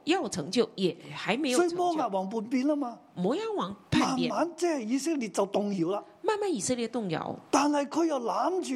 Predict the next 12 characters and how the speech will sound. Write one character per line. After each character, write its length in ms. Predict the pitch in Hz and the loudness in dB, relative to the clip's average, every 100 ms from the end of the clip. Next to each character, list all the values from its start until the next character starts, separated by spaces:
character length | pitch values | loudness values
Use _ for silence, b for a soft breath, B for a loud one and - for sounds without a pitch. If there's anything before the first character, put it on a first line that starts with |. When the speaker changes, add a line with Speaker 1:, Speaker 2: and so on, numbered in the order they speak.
| 254 | 0
Speaker 2:
呢 80 | 330 | 0
一 260 | 349 339 | 0 -2
個 220 | 247 240 240 B B B - | 0 0 -2 B B B -2
係 480 | - 220 214 208 202 - - - | 4 4 4 -2 -4 -10 -20 -2
猶 180 | 214 190 | 2 4
大 160 | - 226 | 4 2
家 200 | 339 302 | 2 0
喎。 240 | 254 180 | 0 -4
Speaker 1:
但 160 | - 381 | -4 -6
是 100 | 381 | -6
他 100 | 392 | -4
又 200 | 427 427 | 0 0